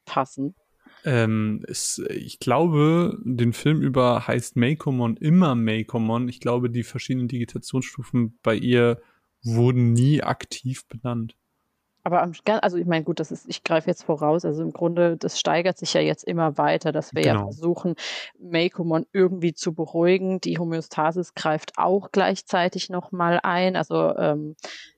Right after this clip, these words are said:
Speaker 1: Hakmon digitiert ja dann zu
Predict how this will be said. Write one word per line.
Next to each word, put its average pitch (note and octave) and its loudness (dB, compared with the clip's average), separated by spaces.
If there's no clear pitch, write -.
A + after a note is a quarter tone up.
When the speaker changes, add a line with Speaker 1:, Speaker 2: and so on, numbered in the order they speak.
Speaker 1:
Hakmon E3+ -4
digitiert E3+ -2
ja D#3+ 2
dann D#3 -2
zu D3+ -6